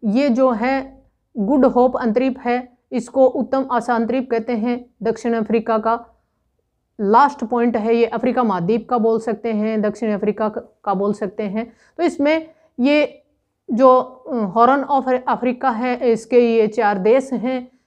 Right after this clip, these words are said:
इरिट्रिया है, जिबूती है, इथियोपिया है, सोमालिया है, इनको हॉर्न of अफ्रीका कहते हैं। ये क्यों प्रसिद्ध है? क्योंकि ये क्षेत्र पशुपालन का क्षेत्र है। ठीक है,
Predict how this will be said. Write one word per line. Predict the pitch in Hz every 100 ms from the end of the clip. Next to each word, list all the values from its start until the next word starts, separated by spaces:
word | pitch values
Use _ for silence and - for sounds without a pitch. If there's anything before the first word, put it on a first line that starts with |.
| _ -
इरिट्रिया | 240 240 226 240 247 240 262
है, | 233 240 233
जिबूती | 220 208 233 254 220
है, | 226
इथियोपिया | 262 220 220 220 220 220
है, | 214 240
सोमालिया | 233 240 208 202 208 226
है, | 208 226 240 _ _ -
इनको | 240 247 240 240 247 233 -
हॉर्न | 214 233 233
of | 220 214
अफ्रीका | 208 208 202 247
कहते | 240 214 220
हैं। | 226 247 233 - _ 233
ये |
क्यों | 226 254 262
प्रसिद्ध | 269 - 262
है? | 226 254 254
क्योंकि | - _ 240 220 247
ये | 240
क्षेत्र | 233 220 214 247 254 -
पशुपालन | 220 254 233 269 196 196
का | 214 262
क्षेत्र | - _ - 233 202 -
है। | 160 - _ _ _
ठीक | - -
है, | 269 -